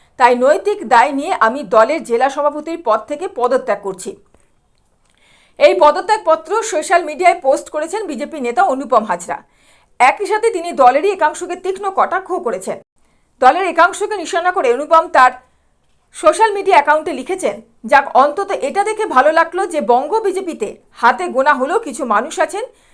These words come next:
যারা নিজেদের অসফলতার দায় স্বীকার করে নিয়ে পদত্যাগের সিদ্ধান্ত নেন। আর রাজ্যের দায়িত্বে থাকা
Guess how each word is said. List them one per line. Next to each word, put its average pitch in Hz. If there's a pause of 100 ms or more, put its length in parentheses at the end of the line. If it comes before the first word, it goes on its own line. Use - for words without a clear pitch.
(140)
যারা 277
নিজেদের 370
অসফলতার 339
দায় 247
স্বীকার 302
করে 349
নিয়ে 233
পদত্যাগের 285
সিদ্ধান্ত 220
নেন। 190 (760)
আর 233
রাজ্যের 277
দায়িত্বে 294
থাকা 285